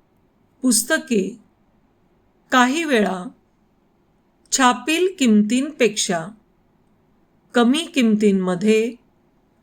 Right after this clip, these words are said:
आम्हाला विकावी लागतात. या व्यवहारात साहजिकच नुकसान सहन करावे लागते.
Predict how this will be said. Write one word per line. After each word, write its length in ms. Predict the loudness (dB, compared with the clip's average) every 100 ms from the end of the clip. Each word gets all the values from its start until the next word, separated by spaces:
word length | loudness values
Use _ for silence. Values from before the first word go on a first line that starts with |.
| _ _ -6
आम्हाला 640 | -2 2 2 2 2 -4 -8 _ _ _ _ _ _ _ _ _ _ _ -4
विकावी 640 | -2 2 2 2 2 2
लागतात. 460 | 0 -2 -6 -12 -14 _ -20 _ _ _ _ _ _ _ _ _ _ _ _ _ _ _ _ _ _ _ _ 2
या 260 | 4 4
व्यवहारात 800 | 4 2 2 -2 0 0 -2 -8 -20 _ _ _ _ _ _ _ _ _ -6
साहजिकच 1080 | 0 2 4 2 0 0 -2 -2 -6 -10 -12 _ _ _ _ _ _ _ -4
नुकसान 540 | 0 2 2 0 2 0
सहन 460 | 0 0 2 0
करावे 480 | 0 0 -2 -4 -2
लागते. 480 | -2 -4 -12 -18